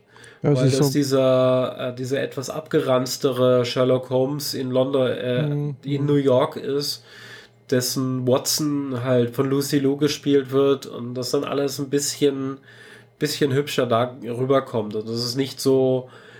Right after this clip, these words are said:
Speaker 2: nicht so hochglanzpoliert wie C S I. Äh, der, der, äh, Sherlock ist halt drogenabhängig und muss halt immer zu seinen Treffen gehen, dass er
Speaker 1: Mhm,
Speaker 2: immer noch
Speaker 1: mhm.
Speaker 2: clean ist und so.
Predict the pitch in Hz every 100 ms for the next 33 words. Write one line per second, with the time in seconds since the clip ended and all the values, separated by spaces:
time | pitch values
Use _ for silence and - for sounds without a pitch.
0 | - - 131 - 139 127 151 - 151 147
1 | - 147 143 139 131 127 - 135 - -
2 | 123 147 170 170 - - - - - _
3 | _ 127 127 127 127 127 127 123 123 123
4 | 120 120 117 113 113 113 117 113 120 117
5 | 113 107 - 139 139 135 131 - 127 131
6 | 127 143 139 139 147 151 156 156 135 123
7 | 135 147 127 123 123 127 120 120 123 123
8 | 127 123 151 135 139 143 147 131 123 120
9 | 120 123 127 120 139 135 135 143 143 143
10 | 151 143 147